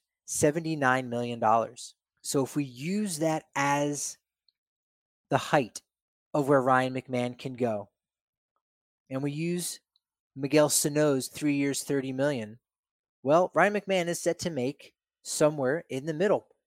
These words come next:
probably a bit closer to Brandon Belt since, hey,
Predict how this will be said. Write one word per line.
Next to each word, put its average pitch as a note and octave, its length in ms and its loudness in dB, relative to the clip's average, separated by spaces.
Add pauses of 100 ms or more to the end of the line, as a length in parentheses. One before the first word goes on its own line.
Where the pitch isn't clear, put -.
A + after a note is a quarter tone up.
(160)
probably D4+ 300 4
a D3+ 40 4
bit F3 220 0
closer C#3 640 -2 (600)
to C#3+ 400 0 (140)
Brandon D3 340 0
Belt D3+ 380 4
since, - 380 -4 (180)
hey, B2+ 240 0